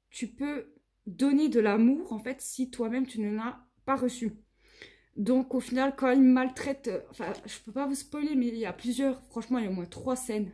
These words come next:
vraiment horribles où il tue des animaux. Mais il y a quelque chose qui se passe, enfin, il, tu vois dans son comportement qu'il ch-, qu'il est à la recherche de quelque chose. Enfin, voilà, moi, ce livre, il m'a vraiment touchée.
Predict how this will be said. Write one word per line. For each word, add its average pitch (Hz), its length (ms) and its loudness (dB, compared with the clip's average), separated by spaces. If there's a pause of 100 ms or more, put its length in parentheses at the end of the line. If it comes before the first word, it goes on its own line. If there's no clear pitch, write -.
(100)
vraiment 214 520 -4 (320)
horribles 240 420 2 (460)
où 254 120 4
il 208 220 2
tue 285 180 0
des 226 200 4
animaux. 226 560 0 (560)
Mais 262 180 6
il 294 60 4
y 254 40 4
a 254 40 0
quelque - 180 -6
chose 294 160 -6
qui 294 100 -4
se 294 80 -4
passe, 269 200 0
enfin, 220 100 0
il, 208 680 -2 (520)
tu - 140 -6
vois 269 140 4
dans 285 100 2
son 262 140 -8
comportement 240 580 0
qu'il 233 180 -4
ch-, - 240 -6
qu'il 220 160 -4
est 220 40 2
à 208 60 2
la 208 120 0
recherche 226 340 -4
de 214 100 -2
quelque 196 280 -10
chose. 175 240 -12
Enfin, 196 100 -6
voilà, 180 260 -4
moi, 220 120 -2
ce 233 140 -2
livre, 226 220 0
il 214 60 -2
m'a 175 100 0
vraiment 240 280 -2
touchée. 247 500 -6